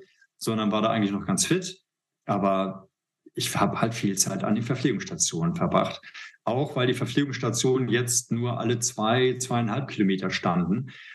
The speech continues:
ähm, also deutlich weniger als vor fünf Jahren,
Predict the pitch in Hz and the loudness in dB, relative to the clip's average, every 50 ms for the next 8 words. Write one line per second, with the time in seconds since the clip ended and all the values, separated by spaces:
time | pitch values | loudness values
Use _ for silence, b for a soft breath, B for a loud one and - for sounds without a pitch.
0 | B B _ _ _ _ - 117 98 98 98 98 98 104 - - 92 92 90 117 | B B _ _ _ _ -2 0 0 2 2 2 2 0 0 0 -2 0 0 0
1 | 113 120 117 110 87 101 120 131 143 135 113 101 92 85 82 87 85 90 85 - | 0 0 0 -2 0 0 2 2 2 0 0 -2 -2 -4 -6 -6 -6 -6 -6 -4
2 | - 92 90 - 110 95 90 - - 87 80 78 80 87 110 127 131 131 - | -2 -2 0 2 2 2 2 0 0 2 4 4 4 4 2 0 -2 -4 -8